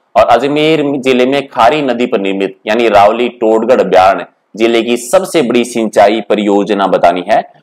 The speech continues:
तो सबसे है नारायण सागर। और अगला है कि वानिकी से संबंधित अमृता देवी पुरस्कार किस वर्ष शुरू हुआ था? उन्नीस सौ चौरानवे से। और रोहिड़ा का वानस्पतिक नाम क्या होता है? तो वो होता है Trichomela adulata।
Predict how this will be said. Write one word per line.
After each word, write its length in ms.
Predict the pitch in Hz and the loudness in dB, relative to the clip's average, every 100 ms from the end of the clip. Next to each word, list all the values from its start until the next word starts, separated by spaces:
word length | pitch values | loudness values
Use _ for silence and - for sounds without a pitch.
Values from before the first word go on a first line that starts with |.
| _ | _
तो 60 | 104 | -6
सबसे 300 | 113 107 110 | -4 -2 -2
है 60 | |
नारायण 600 | 107 101 92 92 92 95 | 0 0 2 2 0 -4
सागर। 340 | 92 82 82 - - _ _ _ _ - | -4 -2 0 -2 -4 _ _ _ _ 0
और 80 | 107 | 0
अगला 180 | 120 123 | 4 2
है 80 | 127 | 2
कि 140 | 131 | -2
वानिकी 540 | 107 107 117 131 175 | -2 0 0 -2 -2
से 140 | 170 151 | -2 -2
संबंधित 420 | - 104 104 98 | -2 -4 -4 -4
अमृता 380 | 127 123 135 143 | -4 -2 2 2
देवी 340 | 123 117 113 117 | 2 -2 -2 -4
पुरस्कार 540 | 117 110 - 110 110 - | -4 -4 2 2 2 -4
किस 200 | 170 143 | -4 -2
वर्ष 200 | 117 113 | 0 -2
शुरू 240 | 117 113 | -2 0
हुआ 180 | 107 104 | 2 2
था? 140 | 113 | 2
उन्नीस 380 | 107 92 98 95 | -2 -2 -6 -8
सौ 100 | 95 | -8
चौरानवे 580 | - 95 90 92 107 123 | -4 0 2 0 -2 -4
से। 260 | 127 165 - _ _ _ | -4 -6 -8 _ _ _
और 220 | 101 98 107 | 4 4 4
रोहिड़ा 400 | 113 139 147 135 | 2 2 2 2
का 220 | 135 131 | 2 2
वानस्पतिक 600 | 113 104 107 113 123 107 | 2 0 0 -4 -6 -2
नाम 220 | 98 95 | -2 0
क्या 140 | 98 - | 0 0
होता 200 | 92 95 | 0 2
है? 180 | 98 143 | 2 0
तो 420 | - _ _ 101 | -2 _ _ -4
वो 100 | 107 | 0
होता 220 | 104 101 | 0 2
है 400 | 95 110 123 127 _ 117 | 2 4 2 0 _ -6
Trichomela 580 | 104 120 107 92 95 101 | -2 -2 0 2 2 2
adulata। 540 | 113 107 95 90 87 | 0 -2 -2 0 -2